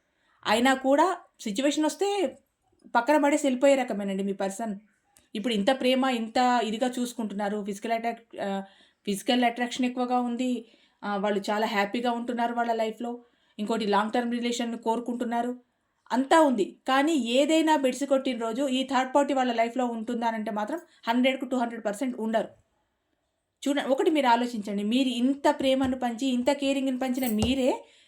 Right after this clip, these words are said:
ఈ క్షణానికి ఒంటరి అయిపోయి మీ పర్సన్‌కి దూరంగా ఉన్నారు. అంత ఎఫెక్షన్ లేని ఈ రిలేషన్‌లో ఆ థర్డ్ పార్టీతో మీ పర్సన్ ఎలా ఉంటారు? అంటే ఇదేదో నేను మిమ్మల్ని బుజ్జగించడానికి చెప్పట్లేదండి. ఇంత నమ్మించిన మిమ్మల్నే మోసం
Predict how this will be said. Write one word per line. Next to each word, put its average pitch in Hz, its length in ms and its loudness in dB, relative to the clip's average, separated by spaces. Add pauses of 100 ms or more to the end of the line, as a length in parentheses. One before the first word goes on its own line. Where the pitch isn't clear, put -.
(140)
ఈ 262 120 2
క్షణానికి 277 460 2
ఒంటరి 254 320 0
అయిపోయి 254 280 0
మీ 269 100 2
పర్సన్‌కి 247 420 -2
దూరంగా 226 420 -2
ఉన్నారు. 202 600 -4 (560)
అంత 254 220 0 (100)
ఎఫెక్షన్ 302 500 2
లేని 302 240 2
ఈ 247 160 2
రిలేషన్‌లో 247 640 0
ఆ 247 160 4
థర్డ్ 254 280 -2
పార్టీతో 269 440 -2
మీ 269 160 0
పర్సన్ 294 320 0
ఎలా 220 180 -2
ఉంటారు? 190 360 -6 (880)
అంటే 214 180 -2
ఇదేదో 233 380 2
నేను 233 240 -4
మిమ్మల్ని 220 320 -2
బుజ్జగించడానికి 226 640 -2
చెప్పట్లేదండి. 214 720 -2 (720)
ఇంత 262 320 2
నమ్మించిన 269 600 2
మిమ్మల్నే 247 460 2
మోసం 247 380 0